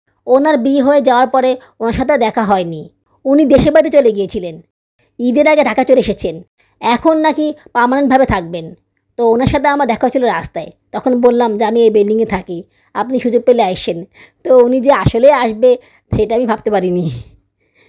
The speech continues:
সত্যি ওনাকে দেখে আমার অনেক ভালো লাগতেছে। অনেক কথা বললাম ওনার সাথে, কৈশোরের সব স্মৃতি মনে পড়ে গেল। ওনার সাথে কত হাসি ঠাট্টা মজা করেছি আমরা, কত খেলা খেলেছি,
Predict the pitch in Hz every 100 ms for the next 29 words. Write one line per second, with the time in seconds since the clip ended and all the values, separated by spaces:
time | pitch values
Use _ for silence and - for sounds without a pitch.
0 | - 233 220 - 180 165 _ - 190 208
1 | 214 208 208 190 196 180 196 226 185 180
2 | 165 170 - 170 - _ _ _ _ _
3 | - 202 220 240 247 226 240 202 196 180
4 | 180 165 180 180 156 _ _ _ 208 208
5 | 226 233 233 220 - 226 226 226 - _
6 | 196 190 180 180 165 170 160 151 _ _
7 | _ 175 180 - 208 - 190 165 156 220
8 | 180 170 175 185 175 - _ _ - 185
9 | 170 170 190 180 170 175 170 170 165 -
10 | _ 190 175 180 175 170 170 175 170 170